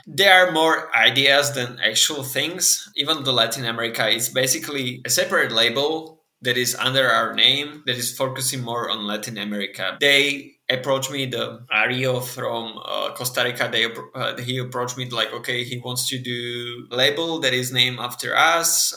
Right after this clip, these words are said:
or it's our branch, and he wants to focus more on, uh, Latin American artists, and he wants to kind of start something similar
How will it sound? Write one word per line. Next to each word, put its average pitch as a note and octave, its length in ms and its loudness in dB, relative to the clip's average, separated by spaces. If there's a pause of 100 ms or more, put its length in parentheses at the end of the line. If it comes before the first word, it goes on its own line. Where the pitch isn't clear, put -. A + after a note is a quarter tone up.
or A#2 200 -4
it's A2 280 -2
our A2+ 300 -2
branch, D#3 560 0
and A#2 100 0
he A#2+ 120 -10
wants B2+ 260 -2
to C3+ 60 -2
focus B2+ 340 -8
more B2 260 -4
on, B2 140 -8 (180)
uh, A2+ 120 -2
Latin B2+ 340 2
American B2 420 0
artists, D3+ 480 2
and A#2 240 -4
he A2+ 160 -8
wants A#2 320 -4
to B2+ 60 -8 (200)
kind A2+ 140 -12
of G#2+ 60 -8
start A#2 260 0
something A#2+ 440 -6
similar B2 420 -4